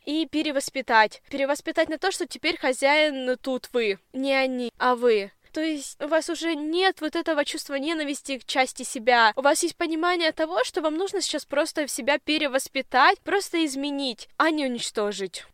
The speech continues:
Потому что, когда вы начинаете думать о том, что вам сейчас нужно будет уничтожить часть себя, она сопротивляется, она не хочет быть уничтоженной. Никто не хочет быть уничтоженным. Поэтому вы просто должны их перевоспитать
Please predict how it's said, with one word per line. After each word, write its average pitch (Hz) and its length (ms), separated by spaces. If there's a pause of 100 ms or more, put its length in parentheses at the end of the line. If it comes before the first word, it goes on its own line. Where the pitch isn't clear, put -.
Потому 285 420
что, 311 640
когда 294 260
вы 339 80
начинаете 294 380
думать 302 260
о 277 40
том, 330 180
что - 140
вам 294 140
сейчас 294 240
нужно 294 300
будет 277 220
уничтожить 294 480
часть - 260
себя, 320 360 (100)
она 285 220
сопротивляется, 262 880
она 302 200
не 330 100
хочет 339 420
быть 262 200
уничтоженной. 277 880
Никто 311 300
не 403 100
хочет 285 240
быть 254 180
уничтоженным. 262 840
Поэтому 285 540
вы 254 160
просто 339 400
должны 262 520
их - 140
перевоспитать 269 1040